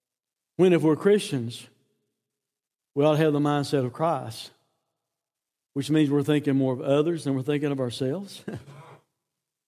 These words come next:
It means we're making a decision up front, guys, that we're going to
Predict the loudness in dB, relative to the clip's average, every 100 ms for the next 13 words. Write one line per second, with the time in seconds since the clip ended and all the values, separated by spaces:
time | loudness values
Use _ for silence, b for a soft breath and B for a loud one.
0 | -2 4 4 6 4 4 4 4 4 2
1 | 2 4 4 4 0 2 0 0 -2 0
2 | 2 0 -2 0 2 2 -2 -2 -4 -2
3 | 0 0 2 0 0 0 2 4 2